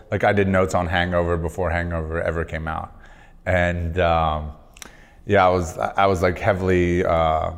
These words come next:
pushing to cut one of the scenes in the movie. They ended up cutting it later. Um, I don't know if it was because of me or not, but, uh,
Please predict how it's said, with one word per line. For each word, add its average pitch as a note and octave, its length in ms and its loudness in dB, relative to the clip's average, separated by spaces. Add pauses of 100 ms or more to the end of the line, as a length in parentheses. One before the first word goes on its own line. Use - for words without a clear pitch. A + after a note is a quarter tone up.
(480)
pushing G2 380 -2
to F2 100 -2
cut - 320 -2
one F#2 160 -2
of E2+ 60 -4
the D#2+ 80 -2
scenes F2 360 -4
in E2 80 -6
the D#2+ 80 -4
movie. D#2+ 300 -4
They E2+ 160 -2
ended F2 200 0
up E2 140 -4
cutting E2 300 -2
it E2+ 120 -6
later. D#2+ 440 -4 (440)
Um, D#2+ 560 -6
I E2 140 -6
don't D#2+ 140 -8
know E2+ 120 -4
if E2 120 -6
it F2+ 60 -10
was E2 120 -8
because D#2+ 320 -4
of D#2+ 80 -2
me E2 120 0
or E2 100 0
not, E2 420 0
but, F2 400 -2
uh, D#2+ 320 0